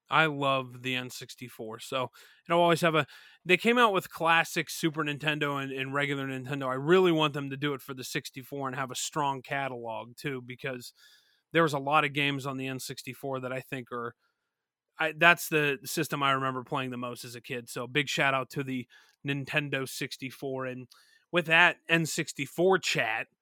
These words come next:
it's gonna bring us to the last topic of the day. We're gonna let Jordan introduce it and talk a little bit about it. Let's rock.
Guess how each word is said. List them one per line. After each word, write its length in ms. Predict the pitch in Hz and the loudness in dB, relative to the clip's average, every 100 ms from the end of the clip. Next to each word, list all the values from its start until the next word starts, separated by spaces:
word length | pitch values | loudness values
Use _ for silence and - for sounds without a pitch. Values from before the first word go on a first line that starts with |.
| _ _ _ | _ _ _
it's 80 | - | 0
gonna 140 | 160 | 2
bring 220 | 147 160 | 6 4
us 160 | 143 - | 4 -4
to 100 | 151 | -4
the 100 | 135 | -4
last 560 | 127 147 160 160 - | 4 8 8 8 0
topic 400 | - 151 143 139 | 0 0 2 -4
of 80 | 127 | -10
the 80 | 123 | -10
day. 300 | 127 156 151 | -2 2 2
We're 140 | 139 | 0
gonna 120 | 131 123 | -4 -6
let 220 | 120 123 | -8 -6
Jordan 340 | 147 160 143 | -2 -2 -2
introduce 520 | 135 - 135 170 - | -6 -8 -2 0 2
it 160 | 170 - _ _ _ | 0 0 _ _ _
and 80 | 151 | -4
talk 240 | 196 160 - | 2 2 0
a 60 | |
little 200 | 123 120 | -8 -8
bit 140 | 113 107 | -12 -16
about 200 | 104 95 | -16 -20
it. 80 | - | -16
Let's 180 | 127 - | -12 -8
rock. 340 | 131 - - | -8 -8 -18